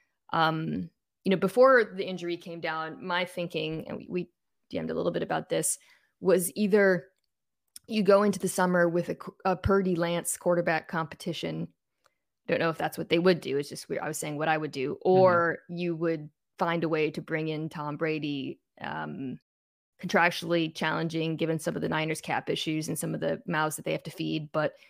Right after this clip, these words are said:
Speaker 1: you know, you, you've seen some of these older quarterback <laughs> contracts. They're insane. They find a way to make it work. Um, and of course, Brady was interested in San Francisco the year that he ended up in Tampa. We know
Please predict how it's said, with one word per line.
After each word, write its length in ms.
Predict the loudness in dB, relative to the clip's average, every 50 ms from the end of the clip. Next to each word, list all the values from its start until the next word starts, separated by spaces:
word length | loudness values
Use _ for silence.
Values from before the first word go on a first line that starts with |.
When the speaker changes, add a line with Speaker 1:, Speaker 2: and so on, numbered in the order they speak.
| _ _ 0
Speaker 1:
you 80 | 4 4
know, 220 | 4 4 2 0 -4
you, 160 | -4 -4 -4 -2
you've 180 | -2 -2 0 2
seen 120 | 2 2 2
some 140 | 2 2
of 60 | 2 2
these 160 | 0 0 0
older 180 | 0 0 0
quarterback 360 | 0 0 0 2 2 2 2 4
<laughs> 20 |
contracts. 400 | 4 2 4 6 6 4 4 6
They're 160 | 6 6 6
insane. 400 | 6 6 4 2 0 0 0 0
They 100 | 0 0
find 220 | 2 2 4 4 6
a 20 |
way 140 | 4 4 4
to 60 | 2
make 160 | 0 -2 -2
it 80 | -2 -2
work. 260 | 0 0 0 -2 -4 -8 -20 -20 -20 -20 -20 _ _ _ _ _ 0
Um, 640 | 2 4 4 4 4 2 2 0 0 -2 -4 -6 -8 _ _ _ _ _ _ _ _ _ -16 -16 _ _ 0
and 200 | 2 2 2 2
of 80 | 4
course, 220 | 6 6 6 6 6
Brady 300 | 4 4 6 6 4 4
was 260 | 4 4 2 2 2
interested 540 | -2 -2 -2 -2 -4 -6 -4 -4 -4 -2 -2
in 80 | -4
San 160 | -4 -4 -6 -6
Francisco 460 | -4 -4 -6 -4 -4 -4 -4 -4 -4
the 100 | -4 -4
year 220 | -2 -2 -2 -2
that 120 | -2 -4 -2
he 100 | -2 -2
ended 180 | -2 -2 -2
up 180 | -4 -4 -6 -6
in 220 | -8 -6 -8 -8
Tampa. 480 | -6 -4 -4 -4 -4 -4 -4 -4 -4 -4
We 140 | -4 -4 -4
know 300 | -4 -4 -4 -6 -8